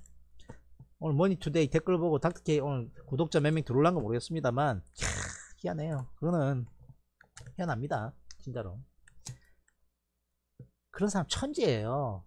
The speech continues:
전문가 타이틀 달았다고 다 뭐 끝내주는 건 아니다, 저는 생각합니다. 여러분들 검증해 보십시오. 남 까긴 싫어요.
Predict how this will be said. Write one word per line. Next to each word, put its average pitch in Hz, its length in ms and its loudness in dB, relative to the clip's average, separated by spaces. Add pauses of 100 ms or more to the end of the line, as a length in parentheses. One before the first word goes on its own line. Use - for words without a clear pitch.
(280)
전문가 160 440 0
타이틀 185 360 -2
달았다고 165 420 -2
다 123 360 -2
뭐 131 340 -6 (320)
끝내주는 175 360 -4
건 165 120 -2
아니다, 143 300 0
저는 131 160 -6
생각합니다. 143 640 -4 (380)
여러분들 131 360 -4
검증해 120 360 -6
보십시오. 127 380 -12 (240)
남 127 240 -2
까긴 170 320 -4
싫어요. 143 280 -10